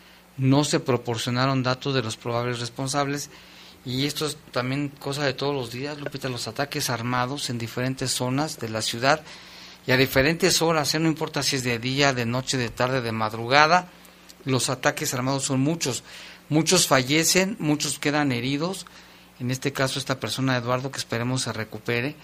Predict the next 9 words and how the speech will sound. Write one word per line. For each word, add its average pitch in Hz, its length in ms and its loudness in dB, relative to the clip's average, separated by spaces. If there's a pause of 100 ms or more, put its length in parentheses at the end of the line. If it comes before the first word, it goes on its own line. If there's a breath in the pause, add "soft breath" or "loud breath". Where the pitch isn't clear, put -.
(500 loud breath)
pero 117 200 0
presentaba 120 480 0
lesiones 127 580 -2
en 107 160 -6
la 104 60 -4
espalda. 117 400 0
Se 117 140 -2
desconocía 120 720 0
totalmente 143 640 -2